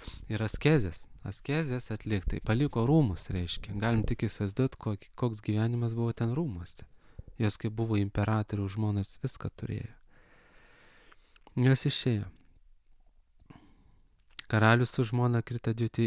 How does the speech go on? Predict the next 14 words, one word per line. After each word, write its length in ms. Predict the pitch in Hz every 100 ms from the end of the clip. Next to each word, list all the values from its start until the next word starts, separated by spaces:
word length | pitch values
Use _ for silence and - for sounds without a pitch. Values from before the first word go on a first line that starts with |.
| -
irgi 220 | 110 - 104
išėjo 240 | - 107
atlikt 340 | 104 110 - -
askezių, 520 | - - 107 107 107 117
save 320 | - 117 107 101
realizuot. 640 | 101 101 98 92 - - _ _ 117
Atpurtė. 560 | - - 160 107 113 113 - - - - - - - - _ -
<clears throat> 560 | - 339 196 175 113 -
Tai 120 | 123 127
nereiškia, 460 | 131 156 175 131
kad 140 | 120 120
šitas 240 | - 117 -
skyrius, 440 | - 127 110 92 -
a, 400 | 160 107 98 95